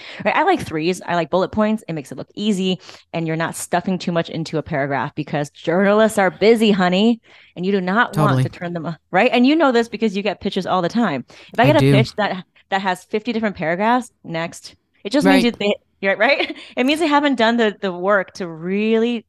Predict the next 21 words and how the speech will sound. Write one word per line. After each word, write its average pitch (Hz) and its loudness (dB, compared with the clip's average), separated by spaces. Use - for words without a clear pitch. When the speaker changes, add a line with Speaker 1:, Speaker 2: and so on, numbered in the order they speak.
Speaker 1:
do 175 -4
this 160 -6
work 160 -4
of, 151 -6
like, 131 -6
honing 156 -4
in 151 -6
their 135 -4
message. - -8
So 202 -4
that's 262 0
what 262 -2
the 202 -4
C 196 -6
P - -4
R 160 -2
method 143 -6
tells 170 -2
you. 117 -6
And 165 -2
the 147 -2